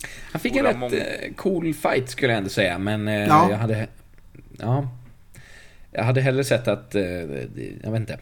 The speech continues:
Speaker 1: Nej, jag håller med. Eh, oklart vad han, eh, gjorde där.
Speaker 3: Mm.
Speaker 1: Kan jag tycka.
Speaker 3: Lite synd.
Speaker 1: Mm.
Speaker 3: Eh,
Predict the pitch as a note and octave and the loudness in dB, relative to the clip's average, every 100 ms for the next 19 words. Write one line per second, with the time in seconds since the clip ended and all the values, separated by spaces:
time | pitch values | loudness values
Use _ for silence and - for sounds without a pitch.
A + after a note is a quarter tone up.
0 | - - C#3+ D#3 D#3 A#2 - - C#3 C3+ | -8 2 4 4 2 0 -6 -4 0 0
1 | C3 - D#3+ B2+ C#3 B2 B2 A2 G2 G2 | 0 0 0 2 2 2 0 0 -2 -4
2 | F#2 F2+ F#2 F2 G2+ G#2 F#2 F#2 - - | -4 -6 -6 -4 -4 -4 -4 -6 -6 -12
3 | - - - - - - C3+ A#2 - - | -20 -20 -20 -20 -8 2 2 2 -4 -18
4 | - - - - - A#2+ E3 D#3 D3 A#2+ | -20 -20 -20 -18 -14 -8 -8 -6 -6 -6
5 | G2 - - - - - - G#2 A#2+ B2 | -8 -14 -20 -20 -18 -18 -8 -4 -4 -6
6 | - - - - - | -16 -20 -20 -20 -14